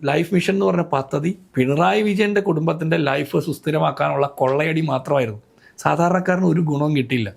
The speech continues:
അപ്പൊ അതുകൊണ്ടാണ് ഞാൻ പറഞ്ഞത്, തിരുവനന്തപുരം, കൊല്ലം, ആലപ്പുഴ മാത്രമല്ല, തൃശ്ശൂർ, ഇടുക്കി അടക്കമുള്ള മുഴുവൻ ജില്ലയിലും അപ്രതീക്ഷിത വിജയം യു ഡി എഫിനുണ്ടാവും. അത് നമ്മൾ പ്രവർത്തിക്കുന്നതിനേക്കാൾ കൂടുതൽ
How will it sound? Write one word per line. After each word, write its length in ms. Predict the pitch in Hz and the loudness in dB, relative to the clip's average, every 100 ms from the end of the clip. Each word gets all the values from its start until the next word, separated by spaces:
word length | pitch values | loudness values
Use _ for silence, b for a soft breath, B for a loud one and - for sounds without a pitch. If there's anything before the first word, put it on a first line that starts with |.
| B B B B B B B - _ _ - | B B B B B B B -20 _ _ -2
അപ്പൊ 160 | 180 185 | 2 2
അതുകൊണ്ടാണ് 440 | 175 214 247 247 | 4 4 4 4
ഞാൻ 160 | 202 190 | 2 2
പറഞ്ഞത്, 260 | 165 175 185 | 2 2 2
തിരുവനന്തപുരം, 500 | 156 156 185 185 208 | 2 4 4 4 2
കൊല്ലം, 400 | 190 156 160 185 196 | 0 2 2 0 0
ആലപ്പുഴ 480 | 143 151 156 160 165 | 0 0 -2 -2 -2
മാത്രമല്ല, 520 | 143 131 139 123 151 | -2 -4 -2 -2 -4
തൃശ്ശൂർ, 680 | - 143 135 131 180 190 196 | -8 0 0 2 2 4 4
ഇടുക്കി 380 | 135 139 - | 2 -2 0
അടക്കമുള്ള 500 | 180 147 139 156 156 | 0 0 -4 -4 -2
മുഴുവൻ 580 | 170 156 175 208 240 233 | 0 2 4 4 4 2
ജില്ലയിലും 460 | 202 185 175 139 117 - _ b b b b 156 | 2 2 2 -2 -6 -14 _ b b b b 0
അപ്രതീക്ഷിത 800 | 160 - - 220 214 220 185 202 | 0 -2 -2 0 2 0 0 2
വിജയം 380 | 190 147 156 165 | 2 0 0 -2
യു 120 | 143 | -2
ഡി 80 | 143 | -2
എഫിനുണ്ടാവും. 480 | 143 139 123 110 - - - | -4 -4 -4 -6 -6 -12 -2
അത് 160 | 170 196 254 - - | 2 2 2 -2 -4
നമ്മൾ 440 | 156 147 175 208 240 | 0 2 2 2 2
പ്രവർത്തിക്കുന്നതിനേക്കാൾ 1200 | 240 185 175 175 185 185 180 180 185 180 185 180 | 0 0 0 -2 -2 0 0 0 0 -2 -2 -2
കൂടുതൽ 520 | - 143 131 123 165 | 0 0 0 0 -2